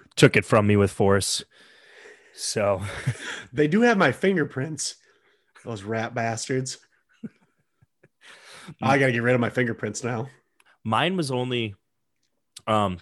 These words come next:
Speaker 1: they only took it from me so that they could determine if some of the blood on a crime scene was mine.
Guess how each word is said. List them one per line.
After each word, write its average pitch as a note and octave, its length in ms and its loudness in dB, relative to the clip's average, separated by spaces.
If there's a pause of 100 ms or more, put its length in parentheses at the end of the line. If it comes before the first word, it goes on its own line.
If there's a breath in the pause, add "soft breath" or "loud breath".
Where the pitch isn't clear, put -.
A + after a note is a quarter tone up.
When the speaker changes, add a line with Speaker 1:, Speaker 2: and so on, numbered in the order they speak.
Speaker 1:
they A#2 80 0
only E3 120 2
took - 200 -6
it - 200 -4
from F#2+ 300 -6
me G2 300 -2
so - 180 -6
that F2+ 180 -10
they F#2+ 140 -4
could F#2 640 -6
determine F#2+ 560 -6
if F2+ 160 -10
some G#2 200 -6
of F#2+ 40 -6
the E2+ 80 -8
blood F2+ 600 -2 (120)
on F2 460 -8
a E2+ 140 -14
crime F#2 360 -6
scene E2 220 -12
was D#2 120 -18
mine. D#2 420 -14